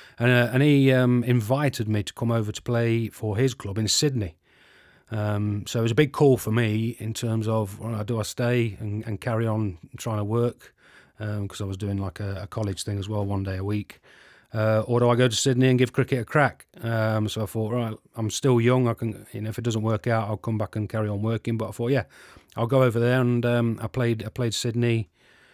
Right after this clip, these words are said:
uh, played for a club called Bankstown, which is, um, a famous club of Steve and Mark Waugh, um, two very famous, uh, Australian cricketers.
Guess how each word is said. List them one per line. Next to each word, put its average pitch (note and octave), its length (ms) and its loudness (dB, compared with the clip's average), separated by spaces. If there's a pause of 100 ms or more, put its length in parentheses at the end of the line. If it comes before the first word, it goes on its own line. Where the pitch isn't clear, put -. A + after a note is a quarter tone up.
(220)
uh, A2 240 -2
played A#2+ 240 -2
for A2 80 -2
a G#2 60 -2
club - 380 -6
called G#2 240 -4
Bankstown, B2+ 640 2
which A2+ 180 -2
is, G#2 280 -6
um, G#2 480 -2 (460)
a G#2 60 -8
famous A#2+ 340 2
club A#2+ 220 0
of G#2+ 120 0
Steve A#2+ 320 0
and A2+ 80 2
Mark A#2 260 2
Waugh, A2+ 380 0 (160)
um, G#2 600 -4 (540)
two A#2+ 180 -2
very G#2+ 320 0
famous, G#2+ 640 -6
uh, G#2 260 -6
Australian A2 500 -6
cricketers. A2+ 580 -6